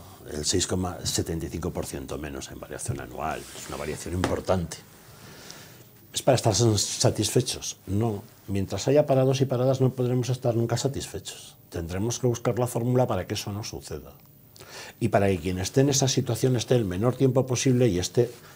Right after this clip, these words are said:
cubierto de la mejor manera posible, porque esa es otra.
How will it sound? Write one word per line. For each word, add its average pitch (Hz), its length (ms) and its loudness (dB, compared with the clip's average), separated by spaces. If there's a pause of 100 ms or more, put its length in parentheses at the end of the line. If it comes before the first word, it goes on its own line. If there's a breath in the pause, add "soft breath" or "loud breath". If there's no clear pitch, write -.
(240 loud breath)
cubierto 110 460 4
de 107 80 4
la 90 80 0
mejor 85 360 0
manera 82 360 -2
posible, 67 520 -4
porque 80 300 -4
esa 85 180 -2
es - 120 -2
otra. 120 320 -4